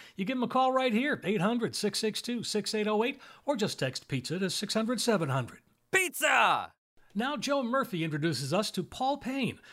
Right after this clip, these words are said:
Speaker 1: a nationally recognized advisor who specializes in life insurance. Yeah, don't roll your eyes at me. This is some good stuff that you may have never thought that life insurance could do for you while you're still alive.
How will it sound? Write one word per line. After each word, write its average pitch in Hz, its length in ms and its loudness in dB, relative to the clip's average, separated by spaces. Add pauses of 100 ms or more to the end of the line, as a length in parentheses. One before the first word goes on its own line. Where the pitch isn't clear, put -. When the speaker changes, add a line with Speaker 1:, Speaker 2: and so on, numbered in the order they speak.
(160)
Speaker 1:
a 117 60 -8
nationally 160 500 0
recognized 156 640 0
advisor 190 500 0
who 180 220 0
specializes 220 720 -2
in 240 100 0
life 285 280 -2
insurance. 196 560 0 (320)
Yeah, 143 200 -4
don't 180 280 -2
roll 226 240 2
your 269 180 2
eyes 160 300 4
at 156 160 2
me. 160 200 -2 (280)
This 220 220 0
is 226 120 0
some 185 220 0
good 185 320 -4
stuff 185 400 2
that 180 160 -2
you 175 80 -2
may 208 280 0
have 175 200 -4
never 226 460 0
thought 190 420 0 (220)
that 190 160 -4
life 220 320 2
insurance 160 480 0
could 156 220 -2
do 240 180 4
for 180 140 -4
you 165 340 2 (140)
while 220 160 -4
you're 220 120 0
still 247 300 -2
alive. 220 580 0